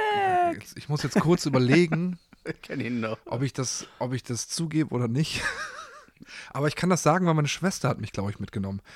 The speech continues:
Speaker 1: Ich bin der Meinung, ähm, dass meine Schwester mich mit,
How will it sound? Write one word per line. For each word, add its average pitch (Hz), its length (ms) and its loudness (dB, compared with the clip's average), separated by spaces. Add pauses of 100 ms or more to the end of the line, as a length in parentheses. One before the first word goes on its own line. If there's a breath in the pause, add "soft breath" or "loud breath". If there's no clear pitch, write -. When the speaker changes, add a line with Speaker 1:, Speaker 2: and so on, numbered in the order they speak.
(120 loud breath)
Speaker 1:
Ich - 180 -8
bin 160 160 4
der 160 100 6
Meinung, 175 440 2 (420 loud breath)
ähm, 139 300 2
dass 131 180 0
meine 127 160 4
Schwester 170 720 0
mich - 400 -4 (160)
mit, 120 320 2